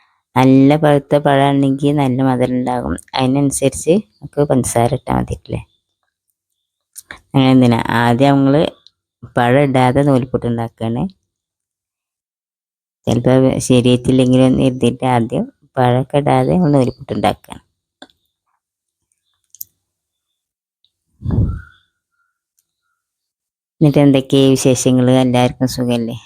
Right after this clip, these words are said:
ആദ്യമായിട്ട് കാണുന്ന ആൾക്കാരെങ്കിൽ സബ്സ്ക്രൈബ് ചെയ്യുക, ലൈക്ക് ചെയ്യുക, ഷെയർ ചെയ്യുക, കമന്റ് ചെയ്യുക.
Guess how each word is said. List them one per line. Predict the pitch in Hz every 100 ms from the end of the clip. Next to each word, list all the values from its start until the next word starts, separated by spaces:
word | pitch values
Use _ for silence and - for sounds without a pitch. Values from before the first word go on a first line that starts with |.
| 123
ആദ്യമായിട്ട് | 120 110 113 117
കാണുന്ന | - 123 123 123
ആൾക്കാരെങ്കിൽ | 127 - 120 120 120 120
സബ്സ്ക്രൈബ് | 123 - - 123 120
ചെയ്യുക, | 123 139 135
ലൈക്ക് | 123 123
ചെയ്യുക, | - 135 139 -
ഷെയർ | 135 131 131
ചെയ്യുക, | 131 156 -
കമന്റ് | 170 143 135
ചെയ്യുക. | 123